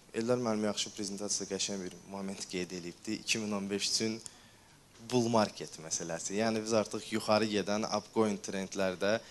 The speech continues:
həm trend yaratmağa, həm də bu trendləri dəstəkləməyə, həm də o trendlərin istiqamətinə inkişaf eləməyə istəyirik. Yəni, e, ümid edirəm ki, buradakı bütün gənc yoldaşlar bütün enerjisini sərf eləyəcəklər. Məhz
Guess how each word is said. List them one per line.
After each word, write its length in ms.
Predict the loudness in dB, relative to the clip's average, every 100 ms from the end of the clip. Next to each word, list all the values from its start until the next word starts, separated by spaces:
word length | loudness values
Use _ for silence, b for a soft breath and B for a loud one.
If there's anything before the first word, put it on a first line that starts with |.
| B
həm 160 | -2 -2
trend 320 | 0 0 2 2
yaratmağa, 560 | 0 0 -2 0 0 0
həm 140 | 0
də 60 | -2
bu 80 | -4
trendləri 560 | -4 -4 -2 0 2
dəstəkləməyə, 680 | 2 0 2 0 0 0 0 0
həm 140 | 0
də 60 | 0
o 120 | 0
trendlərin 580 | -2 -2 -2 0 0 0 0
istiqamətinə 760 | 0 0 -4 -4 -6 -4 -4 -4 -2
inkişaf 340 | -2 -2 -4 -8
eləməyə 260 | -8 -10 -10 -4
istəyirik. 680 | -2 -2 -2 -4 -4 -6 B B B B B
Yəni, 240 | -2 0 0
e, 560 | -2 -8 -18 -8 -2 0 2 0 -2 -6
ümid 180 | -2 -2
edirəm 260 | -2 -4 -6
ki, 160 | -6
buradakı 380 | -4 -4 -4 -8
bütün 200 | -6 -4 -2
gənc 220 | 0 0
yoldaşlar 500 | 0 -2 -2 -2 -4
bütün 240 | -8 -12 -6
enerjisini 480 | -2 2 2 4 4
sərf 240 | 2 0 -2
eləyəcəklər. 580 | 0 0 -2 -2 -2 0
Məhz 240 | -2 -4